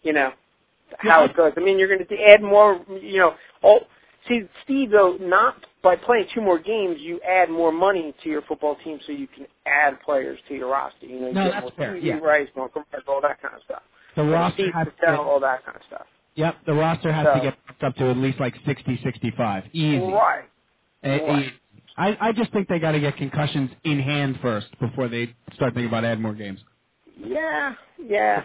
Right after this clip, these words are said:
Speaker 2: We don't
Speaker 1: Yeah,
Speaker 2: have a,
Speaker 1: well.
Speaker 2: you know, a, a whole bunch of Altoons running around.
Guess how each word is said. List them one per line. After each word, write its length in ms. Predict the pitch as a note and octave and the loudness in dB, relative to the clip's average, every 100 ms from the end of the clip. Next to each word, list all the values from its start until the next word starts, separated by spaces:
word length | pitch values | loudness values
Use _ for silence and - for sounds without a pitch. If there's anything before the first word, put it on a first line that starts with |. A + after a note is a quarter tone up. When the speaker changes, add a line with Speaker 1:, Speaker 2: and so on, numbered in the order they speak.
| - _ | -10 _
Speaker 2:
We 100 | D3+ | -2
don't 120 | D3+ D#3 | 0 2
Speaker 1:
Yeah, 80 | E3 | 2
Speaker 2:
have 100 | D3 | 0
a, 20 | |
Speaker 1:
well. 200 | E3 E3 | -4 -8
Speaker 2:
you 60 | C#3+ | -14
know, 240 | - C3+ C3+ | -10 -8 -2
a, 200 | C3 B2+ | -2 0
a 40 | |
whole 160 | C3 C3+ | -2 0
bunch 180 | C#3 C#3 | -2 -2
of 80 | C3+ | 0
Altoons 640 | C3 C3 C#3+ D#3+ C#3+ B2 | -2 -2 -2 -2 -2 -2
running 260 | B2+ B2 | -2 0
around. 360 | A#2+ A#2 A2+ | 0 0 0